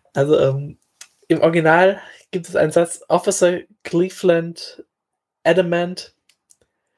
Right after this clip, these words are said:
I know what I saw." Die richtige Übersetzung wäre, der Officer Cleveland sagt hartnäckig, "Ich weiß, was ich gesehen habe."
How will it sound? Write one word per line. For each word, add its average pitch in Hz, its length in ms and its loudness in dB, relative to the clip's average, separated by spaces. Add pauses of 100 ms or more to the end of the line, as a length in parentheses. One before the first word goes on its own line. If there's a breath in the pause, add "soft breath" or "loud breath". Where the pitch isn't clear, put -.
(600)
I 151 60 0
know 165 260 2
what 170 140 2
I 147 80 0
saw." 127 480 -2 (1700)
Die 143 80 -6
richtige 170 300 -2
Übersetzung 160 400 2
wäre, 147 200 0
der 135 280 -2
Officer 147 300 0
Cleveland 165 500 -2
sagt - 240 -2
hartnäckig, 156 580 0
"Ich - 140 -8
weiß, 147 240 4
was 147 80 0
ich 143 100 -10
gesehen 147 360 -2
habe." 113 360 -8